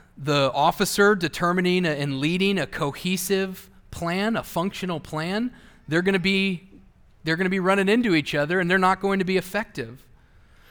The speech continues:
Without the medical team ready to save and, and care for them, they wouldn't last long.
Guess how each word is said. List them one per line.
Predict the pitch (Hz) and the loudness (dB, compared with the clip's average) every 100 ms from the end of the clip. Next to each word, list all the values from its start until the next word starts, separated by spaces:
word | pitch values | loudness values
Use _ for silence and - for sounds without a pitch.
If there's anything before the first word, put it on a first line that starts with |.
| - - | -14 -2
Without | 156 185 180 | 0 4 4
the | 175 | 2
medical | 156 165 196 214 202 | 4 4 4 0 -2
team | - 202 220 175 | 0 -2 0 0
ready | 180 185 | 0 0
to | 160 | -2
save | - 165 170 190 208 175 165 | -6 -4 0 0 -2 -6 -6
and, | 139 127 123 - - - - | -4 -4 -8 -14 -20 -20 -10
and | 135 131 | -8 -8
care | - 170 170 208 | -8 -2 2 2
for | 208 196 | 0 -2
them, | 160 170 214 233 185 | 0 0 0 0 -2
they | 165 | -2
wouldn't | 175 175 185 160 | 0 0 0 -4
last | 151 165 - - | -10 -8 -10 -12
long. | 151 175 139 123 | -8 -8 -8 -12